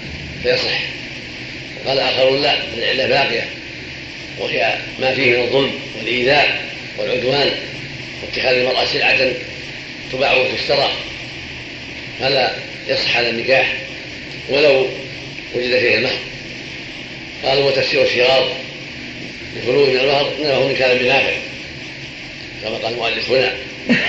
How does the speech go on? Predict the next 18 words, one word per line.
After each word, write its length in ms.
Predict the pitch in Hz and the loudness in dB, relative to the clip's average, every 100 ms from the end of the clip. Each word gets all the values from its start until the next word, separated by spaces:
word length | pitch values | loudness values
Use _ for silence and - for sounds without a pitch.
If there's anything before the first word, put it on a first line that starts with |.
| - - | 0 0
وقال 320 | - 120 143 | 0 4 4
آخرون 340 | 143 143 135 131 | 4 4 6 6
من 80 | |
أهل 120 | 127 - | 6 4
العلم 320 | 135 143 120 | 4 2 0
كالخطيب 560 | 110 110 120 139 117 - - | -2 -2 0 2 0 -4 -8
والغزالي 440 | 92 131 131 123 | -2 2 4 4
وجماعة 460 | 117 123 139 - - - - - - - - 127 | 2 2 4 4 2 -2 -10 -12 -14 -14 -12 -6
إنه 160 | 127 | -2
من 120 | 131 127 | 0 2
كلام 280 | 127 127 131 | 4 6 6
مالك 260 | 139 - - - - - - - - - - 104 | 4 2 -2 -8 -10 -12 -14 -14 -12 -12 -10 -6
الراوي 380 | 110 139 127 - - - - - - - - - - - - - - - - 131 | 0 2 4 2 -4 -8 -10 -12 -12 -12 -12 -12 -12 -12 -12 -12 -12 -12 -6 0
تلميذ 340 | 143 147 123 - 131 | 2 4 2 0 0
نافع. 300 | 131 127 - - - - - - - - - - - - - - - - - - - - - | 0 0 -4 -8 -12 -14 -14 -14 -12 -12 -12 -12 -12 -12 -12 -12 -12 -12 -12 -12 -12 -12 -6
قال 100 | 127 | 0
الشافعي 420 | 143 156 143 143 147 | 2 4 4 6 4
أشك، 240 | 143 | 2